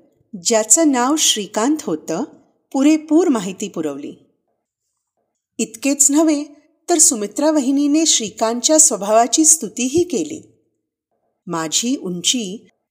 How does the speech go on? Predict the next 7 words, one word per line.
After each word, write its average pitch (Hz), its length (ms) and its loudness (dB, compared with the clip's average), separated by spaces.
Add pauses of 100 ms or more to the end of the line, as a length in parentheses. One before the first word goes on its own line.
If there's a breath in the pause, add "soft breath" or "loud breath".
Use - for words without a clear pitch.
पाच 240 400 2
फूट 190 340 -8 (140)
चार 220 400 -2
इंच 220 280 0
होती. 165 520 -8 (880)
मुलाची 180 560 -2
उंचीही 220 640 -4